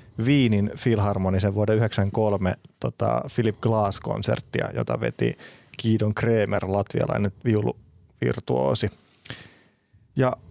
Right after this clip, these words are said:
se on jäänyt mun, niinku, soittolistaan. Sillä mä kuuntelen varmaan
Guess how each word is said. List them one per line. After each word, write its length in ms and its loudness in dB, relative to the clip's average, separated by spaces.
se 120 2
on 60 4
jäänyt 360 4
mun, 240 2
niinku, 380 0
soittolistaan. 680 0
Sillä 120 2
mä 120 4
kuuntelen 320 4
varmaan 560 4